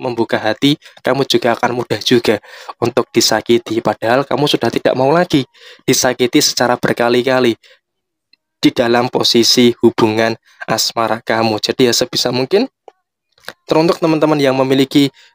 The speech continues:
zodiak Virgo, kamu harus bisa lebih cermat, harus bisa lebih berhati-hati, jangan sembrono, jangan sembarangan, jangan ceroboh di dalam membuka hati untuk siapapun itu,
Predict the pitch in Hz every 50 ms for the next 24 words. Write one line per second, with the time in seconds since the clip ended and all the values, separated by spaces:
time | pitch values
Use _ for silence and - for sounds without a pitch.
0 | _ - - - 127 120 - - 123 123 117 117 - - 127 127 123 - 147 147
1 | 147 - 131 127 139 131 117 117 123 120 - - 175 - - 135 127 123 117 -
2 | 127 120 - _ _ _ _ _ _ _ _ _ _ _ _ - _ _ _ _
3 | _ - 143 135 139 156 170 180 - _ _ _ _ _ _ _ 131 131 127 -
4 | - - - 131 131 127 - - 123 - 127 113 117 123 - 123 120 117 117 -
5 | 147 165 185 - - - _ _ - - 123 117 120 120 - - 131 120 123 120
6 | 117 117 127 143 175 170 - - 127 113 120 120 - 131 123 117 110 107 117 117
7 | 131 151 160 - - 127 113 120 110 - - 123 123 - - 151 147 - - -
8 | - - - _ - 127 120 - 113 107 113 117 117 117 123 120 113 - 117 -
9 | - 113 107 110 113 - - 123 113 117 - 127 127 - 135 131 - - 147 135
10 | 135 143 139 - 165 156 160 160 -